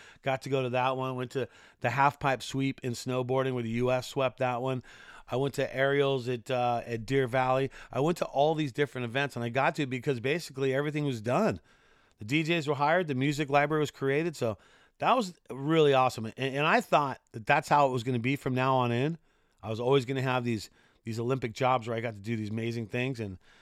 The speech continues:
that was one of my best. I mean, I love announcing for the Olympics now, which I wasn't doing back then, but it's pretty cool to, to go through what I went through to get in there. And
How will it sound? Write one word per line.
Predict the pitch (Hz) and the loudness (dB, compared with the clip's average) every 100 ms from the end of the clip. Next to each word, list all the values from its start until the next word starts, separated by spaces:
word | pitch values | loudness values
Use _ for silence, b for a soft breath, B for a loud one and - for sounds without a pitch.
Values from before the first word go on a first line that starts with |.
| b b b b | b b b b
that | 113 151 254 | -2 0 0
was | 151 | -2
one | 117 131 | -2 -2
of | |
my | 160 | -2
best. | 160 185 196 - - | 0 0 0 -4 -4
I | |
mean, | 156 196 | -2 2
I | 233 | 2
love | 196 196 185 | 4 4 2
announcing | 175 170 - 165 | 0 -2 -4 -6
for | 160 | -4
the | 151 | -2
Olympics | 151 147 139 - | -2 -4 -8 -4
now, | 135 156 - | 0 0 -2
which | 127 127 | -6 -4
I | 131 | -2
wasn't | 127 135 135 | 0 -2 -2
doing | 135 143 139 | -4 -2 0
back | 135 131 | -2 -2
then, | 147 156 156 | -6 -6 -8
but | - 110 - _ | -8 -8 -10 _
it's | 127 123 | -10 -10
pretty | - 160 | -8 -8
cool | 139 139 127 113 b b b b b b b _ | -2 0 0 -2 b b b b b b b _
to, | - 127 113 - _ _ _ - | -2 0 -2 -6 _ _ _ -8
to | 143 | -6
go | 113 139 147 | 0 2 2
through | 147 139 | 0 0
what | 123 | 2
I | 123 127 113 | 2 0 -4
went | 120 127 110 | -6 -6 -4
through | 123 110 | -4 -4
to | 110 | -6
get | 110 117 | -4 -2
in | 117 | -2
there. | 110 107 | -2 -2
And | 117 107 | -4 -4